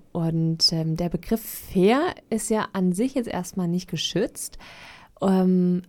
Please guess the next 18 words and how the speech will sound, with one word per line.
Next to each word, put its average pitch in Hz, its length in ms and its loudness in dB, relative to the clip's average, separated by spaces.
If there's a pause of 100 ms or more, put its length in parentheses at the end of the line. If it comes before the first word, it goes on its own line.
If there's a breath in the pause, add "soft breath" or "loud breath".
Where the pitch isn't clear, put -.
aber 175 500 2
ja, 185 220 2
ich 165 80 -4
versuche 190 240 -4
kurz - 260 -2
einmal 226 480 0 (160)
zu - 140 -2
erläutern, 208 320 2
was 196 160 -4
man 208 120 2
so 196 80 2
unter 190 200 -2
dem 175 160 0
fairen 220 560 0
Handel 196 400 4 (280 loud breath)
versteht. 262 840 -2
Denn 233 420 -2 (260 loud breath)
zweitausendeins 196 1300 0